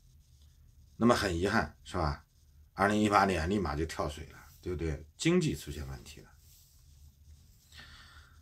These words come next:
没有那么多新增住房了，是吧？没有那么多这个新增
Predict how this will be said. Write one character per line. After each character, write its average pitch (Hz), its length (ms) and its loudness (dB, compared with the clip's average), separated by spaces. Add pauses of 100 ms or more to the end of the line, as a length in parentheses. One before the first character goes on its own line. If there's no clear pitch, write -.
(200)
没 131 380 10
有 131 180 10
那 98 100 0
么 90 120 -4
多 78 320 -6
新 120 400 -2
增 110 260 0
住 90 180 -8
房 - 160 -14 (120)
了， - 200 -20
是 - 120 -18
吧？ 85 100 -8
没 98 280 0
有 180 140 10
那 104 60 2
么 98 100 -2
多 95 180 4
这 92 140 0
个 78 120 -2
新 156 440 6
增 143 280 4